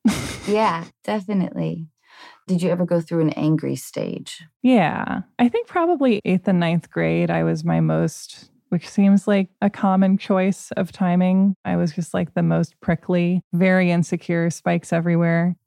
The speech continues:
Speaker 2: I think it is an age where, like, adults are starting to reveal themselves.
Speaker 1: Hmm.
Speaker 2: You're starting to, like, figure out the clues that you've been missing
Speaker 1: Yeah.
Speaker 2: about just sort of the general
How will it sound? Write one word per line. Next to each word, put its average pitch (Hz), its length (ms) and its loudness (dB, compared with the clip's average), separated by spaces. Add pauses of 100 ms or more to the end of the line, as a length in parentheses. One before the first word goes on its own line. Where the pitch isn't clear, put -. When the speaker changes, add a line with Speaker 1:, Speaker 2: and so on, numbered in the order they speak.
Speaker 2:
I 185 100 2
think 208 220 0
it 185 120 0
is 165 360 0
an 151 180 2
age 156 720 -2
where, 139 720 0
like, 151 160 -2
adults 143 380 -2
are 139 80 -6
starting 139 400 -2
to 127 100 -6
reveal 143 420 0
themselves. 139 1000 -4
Speaker 1:
Hmm. 185 440 6
Speaker 2:
You're 156 360 2
starting 147 600 -2
to, 139 120 -4
like, 135 180 -2
figure 147 360 -2
out 135 160 -4
the 139 40 -8
clues 147 480 -4
that - 140 -6
you've 123 160 -6
been 131 180 2
missing 147 640 0 (480)
Speaker 1:
Yeah. 190 280 4
Speaker 2:
about 139 360 2
just 151 360 -2
sort 160 180 0
of 127 200 -2
the 135 120 0
general 135 880 0